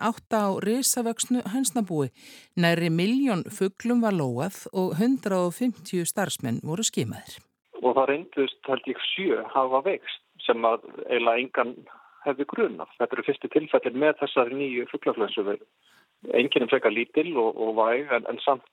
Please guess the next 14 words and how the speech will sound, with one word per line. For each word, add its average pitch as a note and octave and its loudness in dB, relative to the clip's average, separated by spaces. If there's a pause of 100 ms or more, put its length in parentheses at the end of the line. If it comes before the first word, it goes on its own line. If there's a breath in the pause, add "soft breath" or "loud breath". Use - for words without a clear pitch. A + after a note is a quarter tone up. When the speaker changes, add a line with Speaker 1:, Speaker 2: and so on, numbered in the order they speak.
(300)
Speaker 2:
kemur C#3+ 2
þetta C3+ -6
svona C3 0
aðeins - -4
aftan - 0
að G#2+ 0
manni G#2 -2
að G#2+ 0
já, A#2+ 4
hún A#2 0
gat C#3 2
stokkið - -6 (280 loud breath)
allavega A#2 0
nú A#2 0